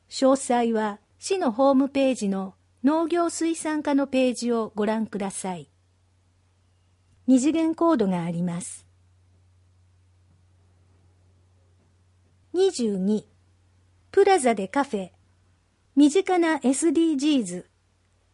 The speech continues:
地域の中を流れる引地川。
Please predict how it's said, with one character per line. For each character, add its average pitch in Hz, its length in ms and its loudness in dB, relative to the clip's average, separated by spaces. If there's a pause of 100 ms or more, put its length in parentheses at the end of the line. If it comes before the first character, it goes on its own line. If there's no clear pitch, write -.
地 392 220 2
域 277 180 2
の 220 140 4
中 247 340 2
を 196 80 0
流 208 160 0 (160)
れ 254 140 0
る 196 240 -6 (200)
引 311 120 4
地 277 160 -2
川。 180 320 -4